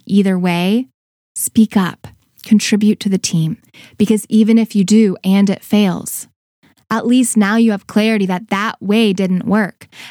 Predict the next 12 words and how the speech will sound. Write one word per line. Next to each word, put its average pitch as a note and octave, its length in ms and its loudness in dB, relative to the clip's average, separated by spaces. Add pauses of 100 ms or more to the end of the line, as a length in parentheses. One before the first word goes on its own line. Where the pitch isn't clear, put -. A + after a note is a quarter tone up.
(120)
At A3+ 100 -2
least B3 240 0
now A3+ 220 2
your G#3+ 180 0
team A3 380 2
knows G3+ 340 -2
that - 140 -4
you're A3 180 2
willing G3+ 720 0 (140)
to - 80 0
be G#3+ 160 4
vulnerable F3+ 680 -2